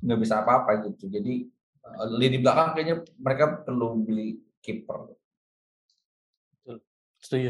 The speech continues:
Speaker 2: setuju. Tapi gua senang sih. Yang penting Jesus bisa ngegolin dua. <laughs> Soalnya gua masang Jesus di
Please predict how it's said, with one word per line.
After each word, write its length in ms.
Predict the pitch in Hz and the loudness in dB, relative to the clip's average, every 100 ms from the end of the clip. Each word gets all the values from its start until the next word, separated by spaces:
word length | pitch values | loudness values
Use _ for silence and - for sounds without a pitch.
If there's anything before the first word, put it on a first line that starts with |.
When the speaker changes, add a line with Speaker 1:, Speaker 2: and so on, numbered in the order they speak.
| 110 | -2
Speaker 2:
setuju. 260 | 131 127 117 _ _ _ _ - - | -2 -2 -4 _ _ _ _ -20 -6
Tapi 240 | 123 127 147 | -2 4 6
gua 80 | |
senang 320 | 147 143 139 139 | 4 4 2 4
sih. 280 | 139 139 _ 135 | 2 0 _ -8
Yang 180 | 131 123 | -4 -2
penting 240 | 123 147 | 2 2
Jesus 320 | 143 131 143 - | 4 4 2 2
bisa 320 | 135 123 120 | 0 2 2
ngegolin 440 | 123 123 120 120 | 4 6 6 4
dua. 280 | 120 123 131 _ _ _ - - | 4 4 2 _ _ _ -20 2
<laughs> 760 | 180 180 - - - 220 269 226 | 4 6 4 2 -2 -2 0 8
Soalnya 200 | 135 160 | 10 10
gua 240 | 156 151 | 10 8
masang 340 | - 143 143 139 - - | 6 6 6 2 -6 2
Jesus 380 | 135 135 143 143 | 4 4 2 0
di 380 | 127 127 127 | 2 4 2